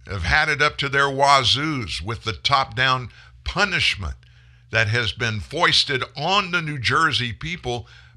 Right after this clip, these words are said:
by Governor Chris Murphy and this other Democrat Party sycophant in the New Jersey Senate, Steve Sweeney. And they simply said, "We don't care how much money you spend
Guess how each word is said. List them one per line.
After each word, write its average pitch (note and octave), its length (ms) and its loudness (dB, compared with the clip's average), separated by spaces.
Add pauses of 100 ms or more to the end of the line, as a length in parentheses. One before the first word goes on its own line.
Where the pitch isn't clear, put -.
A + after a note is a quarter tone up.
by A2 140 4
Governor C3+ 360 -4
Chris - 340 -4
Murphy C3 540 -4
and C3 220 -2
this B2+ 320 2
other E3 400 2 (400)
Democrat A#2 560 -4
Party G#2+ 260 -4
sycophant G#2+ 760 -2 (460)
in A#2 120 -4
the G2+ 220 -4 (640)
New C3 100 -6
Jersey G#2+ 360 -4
Senate, B2+ 360 -4 (240)
Steve C#3 360 -4
Sweeney. C3 440 -4 (840)
And G2+ 120 -4
they C3 120 0
simply - 420 -2
said, E2+ 320 -4 (380)
"We F3+ 120 -6
don't F4+ 200 -8
care B2 220 -2
how G2 140 0
much E2+ 260 -4
money E2 180 -4
you D2 220 -4
spend G2+ 600 -6